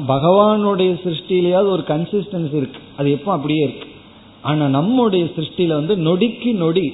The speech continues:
சிருஷ்டி மாறிக்கொண்டே இருக்கின்றது. இதுதான் ஜீவ சிருஷ்டி, ஈஸ்வர சிருஷ்டி. இனி அடுத்தது வந்து மீண்டும் ஒரு பூர்வபக்ஷம்,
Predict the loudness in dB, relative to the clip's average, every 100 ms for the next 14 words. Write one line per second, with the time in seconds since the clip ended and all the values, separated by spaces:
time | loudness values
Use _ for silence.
0 | -6 -8 -6 -4 -2 0 0 -2 -2 -2
1 | -2 0 0 0 -2 -2 -2 0 0 0
2 | 0 -2 -8 -20 -20 -20 -20 -20 -20 -4
3 | 2 2 4 2 -2 -6 -4 0 0 0
4 | -2 -4 -8 -4 -4 0 0 0 -2 -4
5 | -2 -2 -6 -6 -10 -12 -20 -20 -20 -20
6 | -20 -20 -6 -2 0 2 2 2 2 0
7 | 0 2 2 2 2 0 -2 -12 -20 -10
8 | 0 2 4 4 6 4 4 2 2 2
9 | 2 2 0 -4 -4 -6